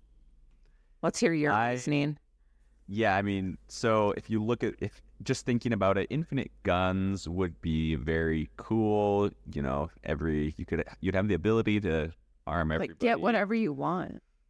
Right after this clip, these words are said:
Speaker 2: Yeah,
Speaker 1: Oh, yeah. I didn't,
Speaker 2: exactly.
Speaker 1: I didn't know, like, we were giving to the poor here and, like, "Here, you get an am-, or you get a gun, you get a gun." Like, we're playing
Speaker 2: I
Speaker 1: we're over here.
Speaker 2: Well, I would go,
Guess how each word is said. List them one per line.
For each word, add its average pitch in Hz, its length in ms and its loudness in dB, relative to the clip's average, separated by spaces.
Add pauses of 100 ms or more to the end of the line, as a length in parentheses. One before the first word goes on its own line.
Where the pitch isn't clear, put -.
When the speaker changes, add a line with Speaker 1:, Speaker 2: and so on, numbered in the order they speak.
(140)
Speaker 2:
Yeah, 87 320 -2
Speaker 1:
Oh, 175 40 2
yeah. 151 380 0
I 175 140 2
didn't, 180 220 2
Speaker 2:
exactly. 135 240 -8 (140)
Speaker 1:
I 180 120 2
didn't 180 160 0
know, 151 260 2
like, 143 220 -2
we 147 120 -2
were 147 100 0
giving 147 340 -2
to - 120 -6
the 135 80 -2
poor 143 280 -2
here 139 200 -6
and, 135 140 -4
like, 143 180 -6
"Here, 254 200 2
you 208 240 0
get 214 120 0
an 185 140 0
am-, 180 320 -2
or 170 100 0
you 160 200 -2
get 180 100 0
a 170 60 -2
gun, 165 280 0
you 165 140 -2
get 165 100 -2
a 165 60 -2
gun." 156 320 -2
Like, 143 160 -4
we're 143 140 0 (180)
playing 143 360 -2
Speaker 2:
I 110 320 -2
Speaker 1:
we're 135 80 0
over 135 180 -2
here. 139 320 -4 (360)
Speaker 2:
Well, 113 300 0
I 104 160 2
would 127 240 -2
go, 98 400 2